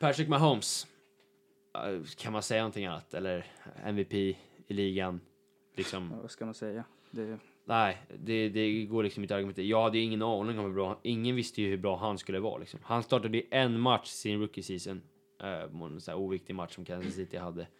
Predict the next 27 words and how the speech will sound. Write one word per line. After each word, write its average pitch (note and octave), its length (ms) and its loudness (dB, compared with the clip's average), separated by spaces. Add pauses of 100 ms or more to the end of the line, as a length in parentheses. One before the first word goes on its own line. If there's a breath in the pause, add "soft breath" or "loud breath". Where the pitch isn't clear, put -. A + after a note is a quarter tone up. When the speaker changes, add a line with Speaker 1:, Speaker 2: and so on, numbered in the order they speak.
(600 soft breath)
Speaker 1:
Och G#2 100 -6
då G#2+ 400 4 (220)
såg A2 240 -2
han G#2 100 0
ganska G2 260 -2
bra G#2+ 280 4
ut, - 100 -10
men G2+ 100 -2
då F#2 40 -8
tänkte F2+ 180 -6
jag E2+ 80 -12
så E2 80 -12
här: E2+ 80 -4
"Okej, F2 260 -10
ja, F#2 180 -4
men F2+ 100 -4
han F2+ 120 -6
kanske E2+ 220 -6
hade E2+ 160 -4
lite E2 200 -8
flyt - 380 -8
och E2+ 320 -10
Kansas F#2 240 -10
City F2+ 180 -12
var D#2 60 -10
bra", D2 200 -10
sådär. - 200 -14